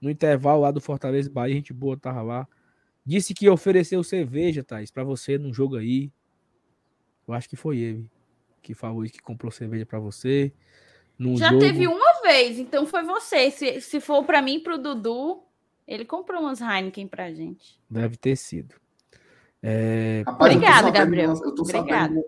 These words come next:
Speaker 3: eu tô sabendo de umas, de umas situações da Thaís na, na semifinal da Copa do Nordeste.
Speaker 2: Tu tá que
Speaker 3: Mas
Speaker 2: nem
Speaker 3: eu
Speaker 2: o
Speaker 3: não tenho
Speaker 2: Ivens, né?
Speaker 3: autoriza-,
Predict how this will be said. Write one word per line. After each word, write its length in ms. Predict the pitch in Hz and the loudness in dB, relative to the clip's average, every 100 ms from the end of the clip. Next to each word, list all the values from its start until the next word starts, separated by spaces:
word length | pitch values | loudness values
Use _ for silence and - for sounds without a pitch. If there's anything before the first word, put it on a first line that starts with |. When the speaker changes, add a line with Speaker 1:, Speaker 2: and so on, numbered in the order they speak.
| - | -2
Speaker 3:
eu 160 | 143 | -2
tô 120 | 151 | -2
sabendo 440 | 180 175 151 139 143 | -4 -2 -2 -2 -2
de 80 | 135 | -4
umas, 640 | 139 135 135 - - _ _ | -4 -4 -4 -10 -14 _ _
de 120 | 120 | -12
umas 160 | 127 131 | -10 -10
situações 600 | - - 131 131 127 120 | -12 -6 -4 -4 -6 -4
da 140 | 117 | -4
Thaís 380 | 113 117 113 107 | -4 -2 -2 -4
na, 320 | 107 101 92 - _ _ _ _ _ _ _ _ _ _ _ _ _ _ _ _ | -6 -10 -12 -18 _ _ _ _ _ _ _ _ _ _ _ _ _ _ _ _
na 180 | 113 123 | -2 -2
semifinal 580 | 123 147 143 139 143 127 | 0 -2 -2 -2 -4 -2
da 80 | 123 | -2
Copa 240 | 127 123 | -4 -6
do 60 | 120 | -4
Nordeste. 680 | 117 113 113 131 - - _ _ _ _ _ - | -4 -4 -4 -4 -6 -14 _ _ _ _ _ -14
Speaker 2:
Tu 120 | 277 | -12
tá 240 | - 320 | 2 4
que 220 | - 359 392 | 4 2 4
Speaker 3:
Mas 220 | 359 302 | 6 6
Speaker 2:
nem 60 | |
Speaker 3:
eu 80 | 311 | 8
Speaker 2:
o 40 | 339 | 8
Speaker 3:
não 60 | |
tenho 120 | 330 339 | 8 6
Speaker 2:
Ivens, 300 | 277 - - | 6 6 6
né? 160 | - | 6
Speaker 3:
autoriza-, 240 | - - | 6 2